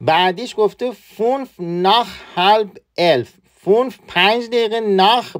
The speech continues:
بعد از halb elf. اه، گفتیم که نصفه یک ساعت همیشه از ساعت بعدیش می‌شه دیگه. نصف یازده یعنی همون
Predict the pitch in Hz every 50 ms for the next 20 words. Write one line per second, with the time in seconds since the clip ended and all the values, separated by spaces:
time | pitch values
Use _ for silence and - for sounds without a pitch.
0 | - - 131 156 156 180 202 - 220 233 220 240 240 240 247 254 247 233 - _
1 | _ _ _ _ _ _ _ _ _ - - 160 185 208 233 247 - - - -
2 | - 196 226 240 254 254 247 - _ _ _ _ _ _ _ _ - 143 147 147
3 | 147 143 151 185 185 - 214 220 214 185 226 226 220 208 196 180 170 170 165 160
4 | - - - 196 208 233 226 202 185 180 175 170 - - - - 170 160 156 165
5 | 190 226 208 180 180 175 170 165 160 160 143 - - 196 208 233 240 226 - _
6 | _ _ _ _ - - 143 160 180 180 - - 175 156 151 165 165 - 208 190
7 | 165 160 151 147 147 143 139 131 156 185 190 190 - 156 123 - 139 123 120 117
8 | 123 120 120 123 127 135 147 156 170 175 - - - - 202 202 202 185 175 160
9 | 147 143 143 143 131 131 135 160 170 202 220 214 190 160 156 170 165 170 175 180
10 | 185 196 208